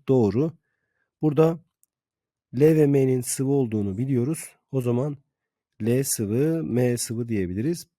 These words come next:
Bu karışımda katı sıvı olduğuna göre L'nin sıvı olduğunu biliyorum. O zaman K'nın da kat olacağını söyleyebilirim. Cevabımız D seçeneğidir.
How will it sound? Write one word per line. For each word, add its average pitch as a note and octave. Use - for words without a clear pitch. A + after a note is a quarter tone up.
Bu D#3+
karışımda D3
katı -
sıvı D3+
olduğuna A2
göre A#2+
L'nin B2
sıvı C3
olduğunu G2+
biliyorum. G2
O G#2
zaman A#2+
K'nın A2+
da D3
kat D#3
olacağını G2
söyleyebilirim. B2+
Cevabımız A#2+
D C3
seçeneğidir. G2+